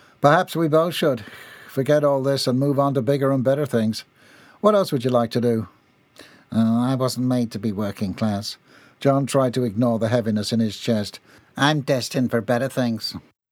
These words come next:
"Like what?" "I've been intended for the presidency since conception," John shrugged. "While I assumed that the Centennial would be my stepping stone, well, I'm afraid for its future with these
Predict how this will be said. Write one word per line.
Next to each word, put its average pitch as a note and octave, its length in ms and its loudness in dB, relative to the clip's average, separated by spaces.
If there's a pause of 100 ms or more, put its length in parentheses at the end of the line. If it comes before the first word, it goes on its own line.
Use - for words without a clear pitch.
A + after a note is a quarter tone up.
"Like C#3+ 240 2
what?" D3+ 300 2 (760)
"I've D3 280 2
been C#3 160 0
intended B2+ 520 0
for B2 120 -2
the A2 100 -2
presidency A#2+ 720 -2
since A2+ 260 -2
conception," A2+ 800 -4 (220)
John G#2 320 -4
shrugged. G#2+ 420 -6 (580)
"While D#3+ 200 2
I E3 160 2
assumed D#3 400 0
that C#3 180 0
the C3 80 -4
Centennial C#3+ 640 0
would A#2+ 160 -2
be C#3 140 0
my B2+ 200 0
stepping C3+ 480 -2
stone, A#2 520 -2
well, A#2+ 320 0
I'm A2+ 80 0
afraid C3+ 380 -2
for B2+ 100 -2
its A#2+ 160 -6
future C3 400 -2
with G#2 160 -4
these A#2+ 280 -2